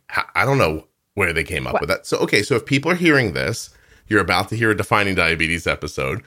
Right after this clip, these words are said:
Speaker 1: but I imagine that by the time you hear this, our math episode will be up. So
Speaker 2: We will have.
Speaker 1: Yeah.
Speaker 2: Yes, we will do.
Speaker 1: Pick around. You'll find it.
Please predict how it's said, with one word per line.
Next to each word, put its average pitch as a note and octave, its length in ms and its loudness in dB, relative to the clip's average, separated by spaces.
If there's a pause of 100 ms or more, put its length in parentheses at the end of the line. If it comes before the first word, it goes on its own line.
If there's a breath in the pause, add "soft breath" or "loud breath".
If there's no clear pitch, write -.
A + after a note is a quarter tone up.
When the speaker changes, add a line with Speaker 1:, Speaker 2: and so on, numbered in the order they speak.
(280 soft breath)
Speaker 1:
but - 300 0
I G2+ 180 2
imagine G2 580 0
that F#2 160 -2
by E2+ 160 0
the D#2+ 100 -6
time E2+ 300 -2
you D#2+ 120 -4
hear D#2+ 220 -2
this, C#2 400 -6 (380)
our D#2+ 120 -2
math D#2 340 -2
episode C#2 480 -8
will C#2+ 100 -10
be A1 160 -10
up. - 220 -16 (220)
So B2+ 280 -10
Speaker 2:
We C4+ 120 4
will A3 180 4
have. F#3 300 -6 (120)
Speaker 1:
Yeah. A3 180 2
Speaker 2:
Yes, - 200 -12
we B3 120 2
will A3 180 4
do. - 180 -8 (220)
Speaker 1:
Pick - 220 -4
around. D2+ 440 -2
You'll D2 140 -10
find G1+ 340 -12
it. - 140 -20